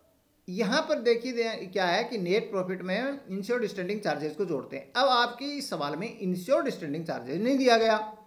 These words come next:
केवल standing charges दिए गए हैं।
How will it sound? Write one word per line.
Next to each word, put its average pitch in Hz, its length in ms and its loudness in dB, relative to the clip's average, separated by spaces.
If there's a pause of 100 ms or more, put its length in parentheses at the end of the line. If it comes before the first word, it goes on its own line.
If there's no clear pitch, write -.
(580)
केवल 294 280 4
standing 320 500 -4
charges 202 320 2
दिए 180 180 2
गए 185 140 2
हैं। 175 540 -4